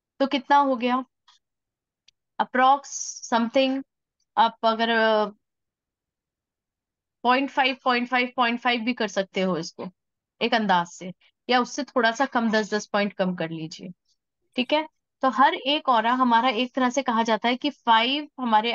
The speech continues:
आसपास circles, ओके। तो ये जो पांच circles होते हैं, इनमें rainbow colors होते हैं, ये आप लोगों को पता ही होगा,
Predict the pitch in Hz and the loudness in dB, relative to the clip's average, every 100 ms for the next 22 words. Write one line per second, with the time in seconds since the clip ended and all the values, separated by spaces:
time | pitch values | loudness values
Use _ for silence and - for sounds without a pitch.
0 | 202 196 - 226 - 208 175 165 160 - | 0 0 0 -4 0 -2 -2 -4 -6 -12
1 | _ _ _ _ _ _ _ _ _ _ | _ _ _ _ _ _ _ _ _ _
2 | _ _ _ _ _ _ _ _ _ _ | _ _ _ _ _ _ _ _ _ _
3 | _ _ _ _ _ _ _ _ _ _ | _ _ _ _ _ _ _ _ _ _
4 | _ 208 208 320 339 - _ _ _ _ | _ -8 -2 -2 -4 -14 _ _ _ _
5 | - 285 254 359 247 277 - 320 254 262 | 0 0 0 2 4 2 0 0 0 0
6 | 262 262 220 202 185 160 160 _ _ _ | -2 -2 -4 -2 -2 -4 -10 _ _ _
7 | _ _ _ _ - 254 285 330 247 226 | _ _ _ _ 0 4 4 4 2 0
8 | 233 247 247 247 254 247 247 247 247 233 | -2 0 0 0 0 -2 0 2 2 2
9 | 220 226 226 220 208 196 220 240 247 240 | 0 0 -6 -4 -6 -2 0 0 0 0
10 | 233 254 | -2 -6